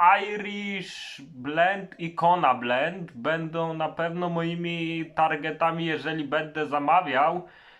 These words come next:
jakieś Javy do jakiejś paki z importami. Naprawdę mnie zaciekawiły te kawy.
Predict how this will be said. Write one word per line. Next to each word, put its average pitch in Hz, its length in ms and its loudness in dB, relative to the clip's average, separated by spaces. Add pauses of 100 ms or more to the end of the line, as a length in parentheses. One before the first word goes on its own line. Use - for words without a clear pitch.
jakieś 147 460 -6
Javy 170 300 4
do 165 120 0
jakiejś 156 360 0
paki 131 520 0
z 120 80 -10
importami. 127 960 -2 (2500)
Naprawdę 190 540 4
mnie 285 100 2
zaciekawiły 160 760 0
te 127 140 -4
kawy. 120 480 2